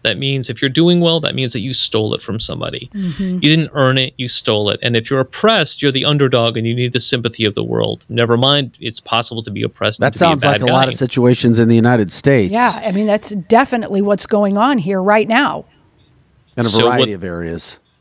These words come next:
Speaker 1: what these Americans do is that they map this on to another situation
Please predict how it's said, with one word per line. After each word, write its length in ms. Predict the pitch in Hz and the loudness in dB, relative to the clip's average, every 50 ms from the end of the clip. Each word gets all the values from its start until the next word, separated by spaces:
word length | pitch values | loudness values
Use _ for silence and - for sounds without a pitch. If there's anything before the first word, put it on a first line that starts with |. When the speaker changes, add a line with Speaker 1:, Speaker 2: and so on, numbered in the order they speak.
| _ _ _ _ _ _ | _ _ _ _ _ _
Speaker 1:
what 140 | - 131 120 | 0 0 0
these 160 | 127 131 131 | 2 0 0
Americans 520 | 135 131 139 147 147 135 - 151 135 127 120 | 0 0 2 0 0 0 -2 -4 -4 -4 0
do 240 | - 156 156 147 139 | 2 2 2 2 0
is 140 | 127 110 | -4 -6
that 160 | - 107 110 - | -6 -10 -2 -2
they 100 | 113 110 | -2 -2
map 460 | 107 107 110 117 127 147 151 - - | 0 -2 -2 0 0 -2 -4 -6 -8
this 240 | - 131 - - 151 | -8 -6 -4 0 0
on 440 | 143 147 139 120 110 113 113 120 117 - _ | 0 0 0 -2 -4 -4 -6 -8 -12 -14 _
to 280 | - - 120 113 110 - | -6 -2 -2 -2 -2 -2
another 380 | - 113 113 117 131 143 156 | -2 0 0 0 0 0 -2
situation 880 | 139 - - 139 - - 117 110 104 107 98 - - - 113 113 120 | -4 -4 -4 -6 -4 -6 -6 -4 -2 -4 -4 -4 -6 -8 -8 -8 -8